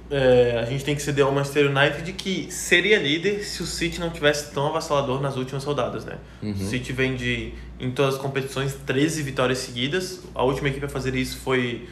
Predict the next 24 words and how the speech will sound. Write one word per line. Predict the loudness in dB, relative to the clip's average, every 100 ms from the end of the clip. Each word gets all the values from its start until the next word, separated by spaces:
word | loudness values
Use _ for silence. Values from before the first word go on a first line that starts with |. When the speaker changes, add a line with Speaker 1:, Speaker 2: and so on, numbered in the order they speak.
| -16 -2
Speaker 1:
o | 6
Arsenal | 6 6 2 2
de | 2
Arsene | 0 -2 -2
Wenger, | 0 2 2 0 -4
que | -6
teve | -4 -4
treze | -2 -2
vitórias | -2 0 0 0
em |
dois | 0 -2
mil | 0 0
e | 2
dois. | 4 4 2 -4 -8 -12 -14 -16 -16 -18 -16
Então, | -14 0 4 4 2 0 -8 -6
faz | 0 2
bastante | 2 2 0
tempo | 2 2 2
já, | 2 4 4
já | 0
faz | 2 4 4 -2 -10 0
quase | 2 2
dezenove | 2 2 4 4
anos. | 2 0 -2 -10